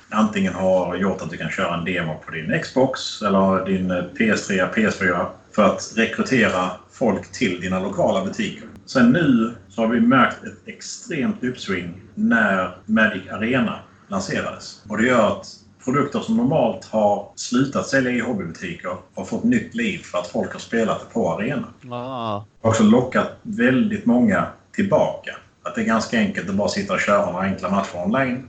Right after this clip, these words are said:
Speaker 1: Men sen blir man så pass sugen att man vill dela en upplevelse med en fysisk person med fysiska produkter. Så, eh, vi får också säga det att Magic är ju större än någonsin.
Speaker 2: Ja, ja, ja.
Speaker 1: Vilket är fantastiskt.
Speaker 2: Om vi ska avrunda lite på Asmodee-biten och sen gå in på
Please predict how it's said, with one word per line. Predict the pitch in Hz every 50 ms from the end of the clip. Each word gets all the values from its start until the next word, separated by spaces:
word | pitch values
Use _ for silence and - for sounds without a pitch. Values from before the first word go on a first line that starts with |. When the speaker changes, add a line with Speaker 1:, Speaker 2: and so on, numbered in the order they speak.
| - -
Speaker 1:
Men | 117 110
sen | - 120 107 113
blir | 135 120
man | 107 104 95
så | - 117
pass | - 104 98 -
sugen | 113 110 113 113 101 95
att | 90
man | 92 95 95 95
vill | 92 92 95 92
dela | 110 107 110 107 92 90 92 98
en | 110 107
upplevelse | - 104 90 85 80 78 - - 98
med | 101 95
en | 87 -
fysisk | - 110 95 82 - - - - -
person | - - - 120 101 82 80 82
med | 82 -
fysiska | - 110 95 - - - - - - - -
produkter. | - - - - - - - - - - - - - - - - - - - -
Så, | - - 214 208 104 101 101 101 101 101 104
eh, | 101 104 113 117 -
vi | 127 117
får | - 135 135 151
också | - - -
säga | - 135 135 131
det | 135 117
att | 110 -
Magic | 135 123 110 104 95 104
är | 113
ju | 107 -
större | - - 165 131 110 110 107
än | 104 107
någonsin. | 113 120 143 151 - - - 98 90 - - _ _
Speaker 2:
Ja, | - 170 165 185 - -
ja, | - 135 170 185 175 180 151
ja. | 131 160 175 _ - 101
Speaker 1:
Vilket | 107 107 107 117
är | 117 104
fantastiskt. | - - 98 - 110 110 - - - - - - - _ _ _ - 117 78 -
Speaker 2:
Om | - 117 160 180
vi | 196 202
ska | - - 214 202 180
avrunda | 156 156 151 147 202 226 233 214 208 214 190 170 170
lite | 170 170 160 - - 151
på | - 185
Asmodee-biten | - 165 160 - - 170 160 170 180 185 185 151 147 143 135 131 - 135 135
och | 139 135
sen | - 156 139
gå | 123 131 135
in | 131 131 127 120 _ _ _
på | - - 127 123 120 117 117 120